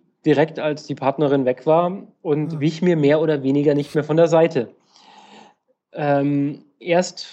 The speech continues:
Speaker 1: lag ich auf so, äh, Sprudelsitzeinlagen, die, die, die im Schwimmbecken drin sind.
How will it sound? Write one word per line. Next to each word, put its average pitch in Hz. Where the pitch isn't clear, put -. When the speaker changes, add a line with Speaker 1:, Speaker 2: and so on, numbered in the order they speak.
Speaker 1:
lag 151
ich 160
auf 151
so, 131
äh, 120
Sprudelsitzeinlagen, 190
die, 147
die, 131
die 131
im 160
Schwimmbecken 196
drin 208
sind. 214